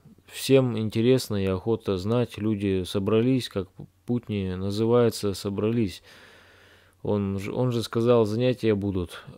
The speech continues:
Обман везде, фикция одна». Я звоню: «Игнатий Тихонович, что делать?»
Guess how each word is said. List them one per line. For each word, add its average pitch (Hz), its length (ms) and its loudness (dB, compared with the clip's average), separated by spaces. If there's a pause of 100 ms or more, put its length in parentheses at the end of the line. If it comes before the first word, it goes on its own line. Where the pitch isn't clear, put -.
Обман 127 520 0
везде, 110 600 2 (180)
фикция 95 540 -6
одна». 87 320 -6 (560)
Я 110 220 2
звоню: 117 520 -2
«Игнатий 113 380 -4
Тихонович, 92 420 -8
что 120 240 -2
делать?» 104 480 0